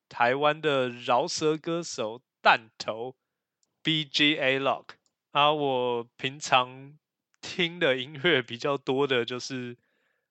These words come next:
台湾本土的嘻哈饶舌。那弹头算是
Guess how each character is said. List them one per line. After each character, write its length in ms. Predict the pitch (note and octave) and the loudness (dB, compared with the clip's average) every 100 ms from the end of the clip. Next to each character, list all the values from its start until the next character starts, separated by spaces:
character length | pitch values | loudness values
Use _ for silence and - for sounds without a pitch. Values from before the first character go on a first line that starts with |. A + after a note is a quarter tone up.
| _ | _
台 280 | - C3 C3+ | 4 6 6
湾 360 | D3 D3+ D#3 | 2 2 0
本 260 | D3 B2 C#3 | -4 -4 -4
土 240 | - B2 | -10 -8
的 260 | A#2 A#2 A#2 | -6 -6 -6
嘻 380 | - - B2 B2 | -4 -4 -4 -4
哈 380 | C3 B2 A#2+ A#2 | 2 4 4 0
饶 280 | A2+ A#2+ | -6 -12
舌。 380 | B2+ - E2 D3+ _ _ _ _ _ _ | -14 -16 -16 -20 _ _ _ _ _ _
那 540 | D3 C3+ B2+ B2 A#2+ C3 _ _ _ _ _ _ | -2 0 0 -2 -6 -12 _ _ _ _ _ _
弹 260 | - F3 C#3 | 4 4 4
头 400 | B2 A#2 A#2 B2+ | -2 0 0 -4
算 260 | - D3 C#3 | -2 -2 0
是 560 | - C#3+ C3+ C3 B2+ | -4 -4 -4 -6 -10